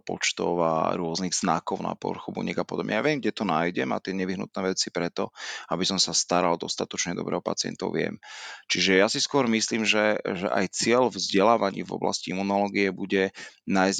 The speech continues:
nejaký taký racionálny prístup, aby sme nevyplašili medikov a študentov z toho, že to je hrozný odbor, ktorý nikto nebude chcieť robiť. Práve naopak, ten odbor je neuveriteľne fascinujúci a aj istým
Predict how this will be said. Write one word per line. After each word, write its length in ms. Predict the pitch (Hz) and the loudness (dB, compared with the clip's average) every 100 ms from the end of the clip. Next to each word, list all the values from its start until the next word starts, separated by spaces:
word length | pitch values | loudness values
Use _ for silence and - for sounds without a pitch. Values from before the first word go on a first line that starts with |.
| 104 | 0
nejaký 120 | - 104 | -2 -6
taký 180 | - 101 | -2 0
racionálny 560 | 92 - 110 104 101 101 | 2 0 -2 0 0 -2
prístup, 560 | - 90 - 113 110 - | -6 -2 -2 -2 -6 -4
aby 160 | 85 95 | -2 -2
sme 160 | 101 | 0
nevyplašili 640 | 98 95 110 95 87 - 98 | 0 -2 -2 0 0 0 -2
medikov 560 | 92 90 92 - 95 | -2 -2 -4 -2 -2
a 80 | 90 | -2
študentov 560 | - 90 90 92 95 92 | -6 -6 -6 -6 -8 -4
z 100 | - | -2
toho, 160 | 95 87 | -2 -4
že 80 | 92 | -4
to 160 | 90 | -2
je 60 | 85 | 0
hrozný 260 | 90 90 98 | -2 -2 -2
odbor, 320 | 85 - 90 | -2 -4 -6
ktorý 240 | - 90 90 | -6 -6 -2
nikto 160 | 92 | -2
nebude 240 | 90 90 92 | -4 -6 -6
chcieť 240 | - 92 | -6 -4
robiť. 400 | 87 87 101 - | -4 -4 -4 -4
Práve 240 | 98 98 104 | 0 0 0
naopak, 480 | 87 90 - - _ - - - - | 0 -2 -2 -8 _ -16 -14 -14 -10
ten 140 | - 104 | 0 2
odbor 240 | 98 110 | 4 2
je 80 | 104 | 2
neuveriteľne 480 | 101 104 110 104 - | 2 2 0 -2 0
fascinujúci 720 | 98 - 104 101 - 107 - | 0 0 -2 -2 0 0 2
a 160 | 101 - | 2 2
aj 240 | 85 98 104 | 2 2 0
istým 640 | - 131 - 131 120 113 | 0 2 2 2 2 2